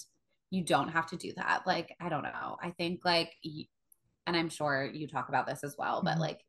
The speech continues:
Speaker 1: you can focus on your craft and the thing that you're good at and, like, outsource and give, like, delegate the things that, like, are not your expertise. Like, you don't need to be a lawyer. You don't need to be an accountant. Get a bookkeeper if you don't like doing your books.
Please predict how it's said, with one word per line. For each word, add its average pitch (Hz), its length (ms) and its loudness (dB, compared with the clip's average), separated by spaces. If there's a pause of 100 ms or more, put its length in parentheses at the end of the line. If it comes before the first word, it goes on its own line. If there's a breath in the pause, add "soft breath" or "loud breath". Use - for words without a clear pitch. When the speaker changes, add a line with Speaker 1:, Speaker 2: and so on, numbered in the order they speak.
(520)
Speaker 1:
you 196 120 -2
can 247 180 6
focus 277 320 4
on 196 180 8
your 170 140 2
craft 175 520 4
and 202 100 2
the 202 80 0
thing 175 260 2
that 185 120 4
you're 180 180 2
good 147 220 8
at 254 420 8
and, 190 180 4
like, 156 320 4
outsource 175 720 4 (140)
and 156 580 2
give, 147 360 6 (680 soft breath)
like, 170 220 4
delegate 170 540 8
the 175 80 0
things 175 340 2
that, 170 160 4
like, 180 240 6 (160)
are 254 180 6
not 320 280 6
your 180 200 4
expertise. 170 760 0
Like, 165 300 6
you 180 220 -2
don't 302 220 6
need 320 180 8
to - 80 0
be 233 120 4
a 185 60 6
lawyer. 143 300 4
You 180 220 -2
don't 226 260 0
need 254 200 4
to 247 40 -4
be 220 100 0
an 175 60 4
accountant. 143 680 0
Get 165 160 2
a 254 60 6
bookkeeper 175 580 0
if 139 120 -2
you 170 80 0
don't 127 160 0
like 151 240 0
doing 151 240 0
your 151 140 -4
books. 131 400 2